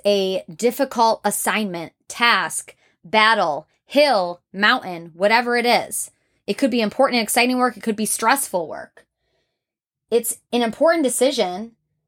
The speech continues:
that we don't rush into the work in a place of scatteredness, in a place of duress, or in a place of indecision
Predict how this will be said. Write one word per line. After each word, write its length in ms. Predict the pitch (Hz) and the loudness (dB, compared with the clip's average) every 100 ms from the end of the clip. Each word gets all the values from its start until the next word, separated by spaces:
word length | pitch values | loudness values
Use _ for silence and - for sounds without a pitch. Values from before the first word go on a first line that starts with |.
| _ - | _ -2
that 140 | 226 | -2
we 120 | 247 254 | 2 2
don't 220 | 269 - | 0 -2
rush 480 | 185 180 240 285 - - | -8 2 2 2 -4 0
into 680 | 240 262 262 - 240 233 226 | 2 2 0 -2 -4 -4 -6
the 160 | 180 208 | -4 -2
work 600 | 190 190 254 339 - _ _ _ _ _ _ _ _ _ _ - | 0 0 0 -2 -10 _ _ _ _ _ _ _ _ _ _ -2
in 200 | 240 247 | 0 2
a 80 | 220 | -2
place 440 | - 247 254 247 - | -2 0 0 0 0
of 240 | 208 202 185 | 2 2 0
scatteredness, 1000 | - - - 254 269 269 247 254 247 - | -4 -4 2 4 4 0 0 2 0 -2
in 140 | 214 214 | -4 -4
a 60 | |
place 320 | - 226 220 | -2 -2 0
of 160 | 214 170 | -2 -4
duress, 800 | 196 185 185 214 294 - - - _ _ _ _ - | -6 -2 2 4 2 -2 -10 -14 _ _ _ _ -2
or 160 | 226 240 | 0 0
in 140 | 240 | 0
a 80 | 226 | -2
place 380 | - 233 220 - - | 0 0 0 -4 0
of 260 | 202 185 220 | 0 0 -4
indecision 840 | 240 254 240 - 214 196 247 294 | -4 -2 -4 -4 -4 -2 -2 -4